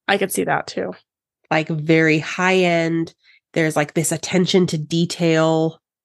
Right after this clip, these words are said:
Speaker 2: kind of vibe, kind of approach, I should say.
Speaker 1: Yeah.
Speaker 2: That's, like, definitely, like, they are the experts. They are perfectionists. There's this element of, of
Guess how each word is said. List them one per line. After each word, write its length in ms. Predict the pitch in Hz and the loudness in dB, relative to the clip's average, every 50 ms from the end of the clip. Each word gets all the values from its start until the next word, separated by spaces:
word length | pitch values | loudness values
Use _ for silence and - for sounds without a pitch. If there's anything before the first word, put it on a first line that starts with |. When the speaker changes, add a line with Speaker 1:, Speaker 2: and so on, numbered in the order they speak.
| _ _ - | _ _ -2
Speaker 2:
kind 220 | 190 175 170 160 | 0 2 2 2
of 100 | 156 151 | 2 0
vibe, 680 | 151 147 - 147 147 147 147 151 151 151 147 151 151 - _ _ _ _ _ _ _ _ _ _ - | 0 0 0 2 2 0 0 0 0 0 0 0 -2 -4 _ _ _ _ _ _ _ _ _ _ 0
kind 180 | 190 175 175 | 0 2 2
of 80 | 165 160 | 2 2
approach, 580 | 160 165 - - - 156 147 156 151 - - - | 0 -2 -2 -2 0 2 2 2 0 0 -2 -4
I 80 | 156 156 | -6 -4
should 220 | 151 - 156 151 | -4 -6 -8 -8
say. 460 | - - 156 151 143 139 151 175 156 - - _ _ _ _ _ _ _ _ - 381 359 | -4 -2 -2 0 0 0 0 -2 -4 -6 -12 _ _ _ _ _ _ _ _ -10 -8 -8
Speaker 1:
Yeah. 360 | - 175 175 151 120 - - - - - _ _ _ _ _ _ _ - | -4 -2 0 0 0 0 -2 -6 -10 -14 _ _ _ _ _ _ _ -2
Speaker 2:
That's, 200 | 175 180 175 190 | 0 0 2 2
like, 220 | 170 165 165 165 | 0 0 0 2
definitely, 600 | 196 180 160 156 180 165 - - 165 160 156 156 | 2 2 2 2 2 0 0 0 0 0 0 -2
like, 340 | 151 127 117 - - - - _ _ _ _ - - | -2 -4 -6 -8 -12 -18 -20 _ _ _ _ -6 0
they 180 | 175 165 156 | 0 2 4
are 140 | 117 139 151 | 2 2 0
the 180 | 147 - 117 - | -2 -4 -4 -4
experts. 800 | - 175 170 - - - 214 202 208 202 208 - - - - - _ _ _ - | -4 -4 -4 -4 -2 2 2 2 2 2 -2 -4 -6 -6 -8 -10 _ _ _ 0
They 120 | 165 156 | 0 2
are 120 | 139 127 143 | 2 0 -2
perfectionists. 960 | - 151 143 - - 185 190 190 - - 220 208 196 190 196 185 - - - | -4 -10 -12 -4 -2 -2 -2 0 -2 0 0 2 2 2 2 0 -2 -4 -2
There's 300 | - 170 160 151 151 - | 0 0 0 0 -2 -2
this 180 | 151 151 - - - | -4 -6 -6 -4 -2
element 420 | - 165 160 160 160 156 156 151 156 | 0 0 2 2 2 0 0 -2 -2
of, 160 | 147 147 147 - _ _ _ _ _ | -6 -8 -10 -14 _ _ _ _ _
of 320 | 160 156 139 135 139 - | -2 -2 0 -2 -4 -8